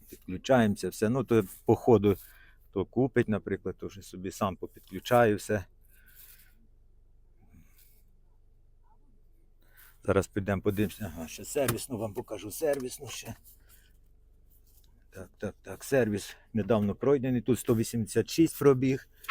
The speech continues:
е, сервіс був останній. Я проходив, сам вже останній вирішив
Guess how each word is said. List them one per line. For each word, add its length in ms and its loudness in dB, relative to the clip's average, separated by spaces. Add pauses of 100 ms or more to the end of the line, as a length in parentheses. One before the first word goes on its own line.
(300)
е, 140 2
сервіс 420 2
був 320 2
останній. 600 0 (920)
Я 240 0
проходив, 800 0
сам 240 -2
вже 180 0
останній 520 -4 (160)
вирішив 600 0